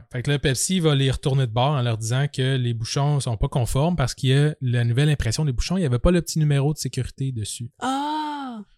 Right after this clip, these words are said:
Speaker 1: Fait que, euh, ils avaient pas fait leur, leur due diligence,
Speaker 2: Ah,
Speaker 1: je
Speaker 2: c'est
Speaker 1: suppose, dans
Speaker 2: chiant.
Speaker 1: l'impression, ouais. Puis pour jeter de l'huile sur le feu, le lendemain, dans les journaux, euh, où ce qu'on annonçait d'habitude, un peu comme à la loto, là, tu sais, tu fais le tirage le soir, puis le lendemain, tu l'annonces dans les journaux,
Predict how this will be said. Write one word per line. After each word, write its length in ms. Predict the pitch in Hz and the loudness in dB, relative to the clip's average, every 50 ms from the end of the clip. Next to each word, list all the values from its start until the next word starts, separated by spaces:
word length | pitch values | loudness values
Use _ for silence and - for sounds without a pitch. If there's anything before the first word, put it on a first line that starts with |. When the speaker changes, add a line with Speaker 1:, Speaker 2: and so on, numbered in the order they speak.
| _ _ _ _ _ _ _ _ _ _ _ _ - _ | _ _ _ _ _ _ _ _ _ _ _ _ -20 _
Speaker 1:
Fait 80 | - 107 | -6 -4
que, 40 | 104 | -4
euh, 300 | 104 107 107 107 107 107 | -4 -4 -4 -6 -6 -6
ils 80 | 107 107 | -6 -6
avaient 140 | 104 104 104 | -6 -6 -4
pas 140 | - 120 113 | -4 -4 -2
fait 240 | - 139 135 - | -2 -2 -2 0
leur, 300 | 139 120 120 120 117 113 | 0 2 2 2 2 2
leur 280 | 113 113 113 113 113 113 | 0 0 0 0 -2 -2
due 180 | 110 120 131 131 | -4 -4 -4 -2
diligence, 400 | 131 127 120 120 117 110 123 - | -2 0 0 -2 -2 0 0 0
Speaker 2:
Ah, 40 | 143 135 | 0 0
Speaker 1:
je 120 | - 196 | -2 -2
Speaker 2:
c'est 60 | 196 | -2
Speaker 1:
suppose, 180 | 175 - - - | 0 2 2 2
dans 80 | - - | 2 2
Speaker 2:
chiant. 80 | 185 180 | 2 2
Speaker 1:
l'impression, 580 | 185 190 - - - 381 359 320 127 123 113 110 | 2 0 0 0 0 -2 -2 -4 -4 -4 -4 -6
ouais. 100 | 104 104 - _ _ - - - - - - | -8 -10 -12 _ _ -20 -20 -20 -20 -10 -8
Puis 100 | 135 123 | -8 -4
pour 200 | - 147 143 143 | 0 0 2 2
jeter 360 | 143 135 147 143 - 165 165 156 | 2 2 0 2 2 0 0 2
de 80 | 147 | 2
l'huile 200 | 151 170 180 185 | 2 4 4 4
sur 200 | 165 - 170 156 | 4 2 2 2
le 180 | 143 135 131 120 | 2 2 0 0
feu, 280 | - - 165 185 202 | 0 0 2 2 2
le 140 | 196 151 139 135 | 4 4 4 4
lendemain, 560 | 139 156 165 165 156 151 147 147 151 170 180 | 4 4 4 4 2 2 2 2 2 2 2
dans 100 | 170 139 | 2 2
les 160 | 135 135 135 | 2 2 2
journaux, 580 | 131 127 139 127 120 131 131 139 151 185 214 - - _ _ - _ - - - | 2 2 2 2 2 2 2 2 2 0 -2 -6 -12 _ _ -20 _ -20 -12 -6
euh, 160 | 120 123 123 | -4 -4 -2
où 140 | 135 135 143 | 0 0 -2
ce 80 | - - | 0 0
qu'on 160 | 143 135 131 | 0 2 2
annonçait 400 | 131 131 127 120 117 - 147 131 | 2 2 2 0 0 0 0 0
d'habitude, 400 | 131 123 117 110 - - 139 127 | 0 -2 -2 -4 -6 -4 -4 -4
un 80 | 117 | -2
peu 100 | - 143 | -2 -4
comme 160 | 127 139 127 120 | -4 -2 -2 -2
à 40 | |
la 80 | 120 117 | 0 0
loto, 340 | 113 113 - - 135 156 196 | 0 -2 -2 -2 -2 -2 -2
là, 100 | 202 165 | -2 -2
tu 80 | - 156 | -4 -4
sais, 40 | 139 | -4
tu 80 | - | 0
fais 80 | - 127 | 0 0
le 60 | 127 | 2
tirage 400 | - - 131 123 131 131 131 123 | 2 2 4 4 6 6 6 4
le 100 | 123 117 | 4 2
soir, 300 | - - 123 127 135 - | 2 0 0 -2 -2 2
puis 80 | - 123 | 2 4
le 60 | 117 113 | 4 4
lendemain, 360 | 117 113 110 110 117 127 131 | 4 2 2 2 0 0 0
tu 100 | - - | -2 -2
l'annonces 300 | 117 113 113 120 127 127 | -2 -2 0 -2 -2 -2
dans 60 | 127 | -2
les 60 | 120 113 | -2 -2
journaux, 380 | 110 113 113 120 151 185 - | -2 -2 0 0 0 -2 -4